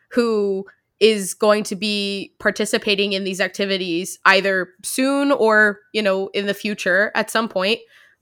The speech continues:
Probably. Not necessarily, but probably. And the, the backlash to that, and I think is reflected in why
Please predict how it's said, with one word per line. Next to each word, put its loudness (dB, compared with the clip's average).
Probably. 2
Not 4
necessarily, -2
but -4
probably. 0
And 2
the, 2
the 2
backlash 4
to -4
that, 2
and -4
I 0
think -8
is -6
reflected -6
in -4
why 2